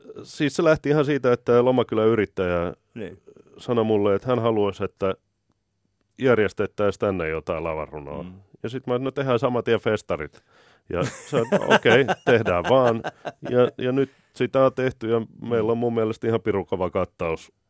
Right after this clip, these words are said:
Speaker 1: elokuun ensimmäinen
Speaker 2: Kotimaisia,
Speaker 1: viikonloppu.
Speaker 2: niin.
Speaker 1: Kot-, nää kotimaisia nyt tällä kertaa kaikki. Et ihan jo budjettikysymys, että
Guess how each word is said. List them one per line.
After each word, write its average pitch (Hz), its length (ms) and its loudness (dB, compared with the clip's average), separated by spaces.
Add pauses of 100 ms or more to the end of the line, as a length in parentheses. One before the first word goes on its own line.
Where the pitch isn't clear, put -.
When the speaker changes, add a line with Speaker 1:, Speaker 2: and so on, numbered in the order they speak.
Speaker 1:
elokuun 101 380 -2
ensimmäinen 95 400 -2
Speaker 2:
Kotimaisia, 90 240 -4
Speaker 1:
viikonloppu. 87 460 -4 (120)
Speaker 2:
niin. 107 160 -12
Speaker 1:
Kot-, 131 160 0
nää 131 180 4
kotimaisia 107 640 0
nyt 104 180 -4
tällä 113 220 2
kertaa 98 420 0
kaikki. 95 500 -2 (460)
Et - 160 -8
ihan 90 260 -2
jo 92 180 0 (380)
budjettikysymys, 104 1160 -2
että 92 180 -6